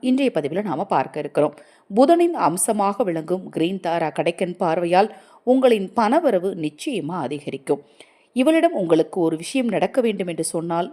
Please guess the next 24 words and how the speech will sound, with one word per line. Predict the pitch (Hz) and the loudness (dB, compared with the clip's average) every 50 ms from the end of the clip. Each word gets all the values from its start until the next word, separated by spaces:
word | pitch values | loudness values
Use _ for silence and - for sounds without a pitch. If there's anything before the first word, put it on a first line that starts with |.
| _ _ | _ _
கண்டிப்பாக | - 180 160 180 196 - 339 339 - - 160 139 143 247 | -4 -4 -4 -2 0 0 0 0 2 2 2 2 0 -2
நடத்தி | 240 180 131 131 135 - 185 | -4 -4 -6 -6 -6 -10 -10
கொடுப்பாள் | - - 139 147 143 - 156 160 220 247 | -6 -6 -6 -6 -2 2 2 2 2 2
இந்த | 233 - 160 | -2 -6 -2
பச்சை | - 156 147 - - 202 175 | -2 -2 -4 -2 -4 -4 -4
வர்ண | 156 139 131 147 160 220 | -4 -4 -6 -6 -8 -8
நாயகி. | 220 165 151 139 135 135 - - - - _ _ _ - _ _ _ _ _ - | -6 -6 -6 -6 -6 -6 -8 -10 -10 -10 _ _ _ -20 _ _ _ _ _ -2
இந்த | 320 320 302 262 | 0 2 2 4
பச்சை | 269 254 240 - - 403 392 339 | 4 4 0 2 0 -2 -2 0
வர்ணனாகிய | 277 226 - 175 170 165 160 156 170 185 - - 151 156 185 - 185 170 | 0 0 0 -2 -4 -6 -4 -6 -6 -6 -6 -6 -6 -6 -6 -6 -8 -10
கிரீன் | 196 226 269 311 339 | -6 -4 -2 -4 -4
டாரா | 320 240 190 170 165 156 131 | -4 -4 -4 -2 0 0 -2
அப்படின்னு | 147 135 139 143 147 147 151 | -2 -4 -4 -6 -8 -8 -8
சொல்லி | 160 - - 139 135 165 233 226 - _ _ - - - - | -10 -8 -8 -6 -4 -4 -6 -6 -8 _ _ -20 -16 -4 0
ஆங்கிலேயர்களுமே | 208 247 320 370 359 339 277 226 208 190 190 180 165 151 156 185 262 - - - - | 2 2 2 2 -2 -2 -2 -2 -4 -4 -4 -4 -4 -4 -4 -6 -6 -8 -12 -16 -6
வணங்குறாங்க | 165 151 151 170 196 190 170 170 156 147 151 147 - | -4 -4 -4 -2 -4 -4 -4 -4 -4 -6 -8 -10 -8
அப்படின்னு | - - - 135 135 131 143 208 262 - | -8 -8 -6 -8 -8 -8 -8 -8 -8 -8
சொல்லப்படுது. | 214 156 135 139 139 - 131 135 139 - - _ _ - _ _ | -8 -8 -8 -8 -8 -8 -10 -8 -8 -8 -10 _ _ -20 _ _
அதிலும் | - 185 165 175 190 190 202 190 | -2 -2 -2 -2 -2 -6 -6 -8
குறிப்பாக | - 180 165 165 - - 156 147 151 165 165 160 | -6 -6 -6 -6 -2 -2 -2 -2 -2 -4 -6 -4
திபெத்தியர்கள்லாம் | 160 185 175 220 220 220 202 175 165 160 170 156 160 160 165 165 | -4 -4 -4 -4 -6 -4 -6 -6 -6 -6 -8 -6 -6 -6 -8 -6
பண்டை | - 165 - 151 185 196 | -6 -6 -4 -4 -4 -4
காலத்துல | 196 - 165 143 139 131 135 143 147 175 - - - - _ _ _ _ _ | -4 -4 -6 -6 -6 -6 -8 -4 -2 -2 -2 -2 -4 -20 _ _ _ _ _
இந்த | - 285 285 277 240 | -2 0 0 2 2